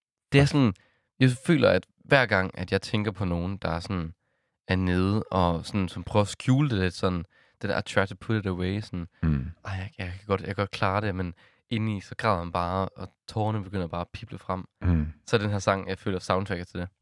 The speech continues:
Speaker 2: Den, den er også, der er meget håbfuldhed i den.
Speaker 1: Ja, det er der også.
Speaker 2: Altså, især omkvædet Cranes in the Sky, ikke? Altså,
Speaker 1: Mhm.
Speaker 2: sådan, det, det skal nok gå, og man skal nok kunne se, øh, tranerne
Speaker 1: Ja.
Speaker 2: flyve igen.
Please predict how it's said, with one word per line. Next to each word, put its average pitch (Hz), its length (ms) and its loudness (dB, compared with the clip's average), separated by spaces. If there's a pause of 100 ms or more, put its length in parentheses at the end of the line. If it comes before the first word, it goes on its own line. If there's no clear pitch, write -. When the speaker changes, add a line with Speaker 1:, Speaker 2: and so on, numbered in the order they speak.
(160)
Speaker 2:
Den, 101 120 6
den 120 200 6
er 120 40 10
også, 135 240 6
der 131 60 6
er - 20 2
meget 131 180 8
håbfuldhed 123 580 4
i - 80 -6
den. 85 260 -4
Speaker 1:
Ja, 139 80 6
det 160 60 2
er 226 60 8
der 220 100 4
også. - 280 -4 (220)
Speaker 2:
Altså, 95 120 2
især 101 180 4
omkvædet 92 480 2
Cranes 107 340 6
in 90 100 2
the 92 60 0
Sky, - 140 -2 (240)
ikke? 110 180 -2
Altså, - 140 -4
Speaker 1:
Mhm. 110 100 2
Speaker 2:
sådan, 85 260 0 (680)
det, 101 120 4
det 104 80 4
skal 117 140 2
nok 113 200 4
gå, 123 280 8
og 87 280 2
man 87 120 -2
skal - 140 -2
nok 95 140 2
kunne 104 100 0
se, 101 120 -2
øh, 85 340 0 (360)
tranerne 95 560 4
Speaker 1:
Ja. - 20 4
Speaker 2:
flyve 85 640 4
igen. 76 280 -2